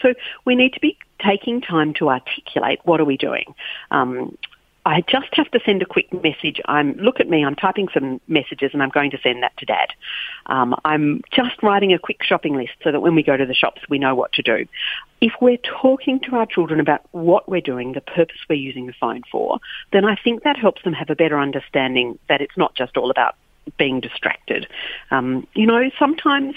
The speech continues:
we have to write an essential work email. That happens to me often. Uh, and taking a moment to say, "Darling, I'll be with you in a second. I just have to send this quick email to whoever." I think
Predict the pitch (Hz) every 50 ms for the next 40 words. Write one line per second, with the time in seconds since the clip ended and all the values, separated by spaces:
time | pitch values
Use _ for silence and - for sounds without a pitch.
0 | - - 220 240 226 220 - - 226 226 - - 262 247 208 175 151 - - -
1 | 170 151 - - 156 139 - - 147 - 123 123 120 - - 143 - - 131 -
2 | - - - - 139 - 147 139 - - - 143 135 143 185 - - 285 320 349
3 | - - - - - - - _ - - 185 175 170 - - - - _ - 220
4 | 226 226 220 - - - - _ _ - - - 247 247 - 233 233 240 - -
5 | 202 180 180 180 170 160 156 - 160 - - 175 165 - 202 185 185 185 175 170
6 | - _ 233 254 254 240 254 - 220 190 175 160 143 - - 135 - - 131 -
7 | - - 143 143 - - 160 175 175 170 - - - 190 - - - - 147 143
8 | 139 139 135 - - - - - 151 143 139 127 - - - 135 - - 147 147
9 | 139 120 113 117 - - - 120 113 - - - - 156 120 110 107 - - -
10 | - - - - - - - - - - - _ _ _ - 233 - - 285 285
11 | 285